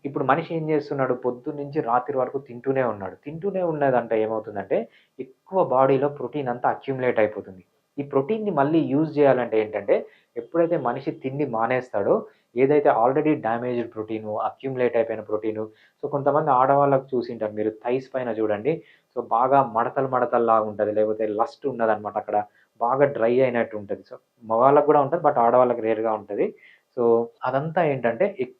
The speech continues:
ఎక్కువ ప్రోటీన్, అవసరం లేని ప్రోటీన్ అంతా అక్యుములేట్ కావడం వల్ల అలా జరుగుతుంది అన్నట్టు. దాన్ని ఏమంటారంటే సెల్యులైట్ అంటారన్నమాట.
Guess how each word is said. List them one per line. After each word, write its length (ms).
ఎక్కువ 560
ప్రోటీన్, 420
అవసరం 420
లేని 180
ప్రోటీన్ 400
అంతా 360
అక్యుములేట్ 520
కావడం 360
వల్ల 320
అలా 160
జరుగుతుంది 440
అన్నట్టు. 240
దాన్ని 240
ఏమంటారంటే 460
సెల్యులైట్ 540
అంటారన్నమాట. 520